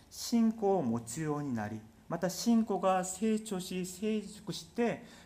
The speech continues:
教会で影響力ある席に座ってる、立ってる時に見た時に、それを妬む人々も出てくるんです。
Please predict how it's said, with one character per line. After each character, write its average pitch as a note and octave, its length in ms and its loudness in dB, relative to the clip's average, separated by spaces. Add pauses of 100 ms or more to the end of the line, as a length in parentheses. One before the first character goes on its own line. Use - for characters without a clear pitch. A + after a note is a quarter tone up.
(140)
教 C4+ 200 -2
会 A#3 300 2
で C#3+ 400 0 (300)
影 D3+ 280 6
響 G#3 200 2
力 E3+ 400 0
あ - 220 0
る F#3+ 240 0 (100)
席 - 480 -4
に G3 280 2
座 G#3 360 -2
っ G#3 100 -4
て D3 80 -2
る、 A2+ 120 -2
立 - 200 -6
っ - 40 -6
て - 160 -4
る A#3 100 4
時 G3 220 -4
に F3+ 80 0
見 - 140 -6
た E3+ 180 -2
時 E3+ 220 -10
に、 G3 300 2 (280)
そ - 240 -6
れ C4 100 4
を A#3+ 380 2 (360)
妬 B2 400 -4
む E3+ 320 0
人 - 320 -8
々 A2+ 280 -6
も C3+ 280 -4
出 - 140 -18
て - 140 -8
く C3+ 140 -12
る B2+ 40 -6
ん A2+ 80 -2
で G#2+ 80 -4
す。 - 260 -8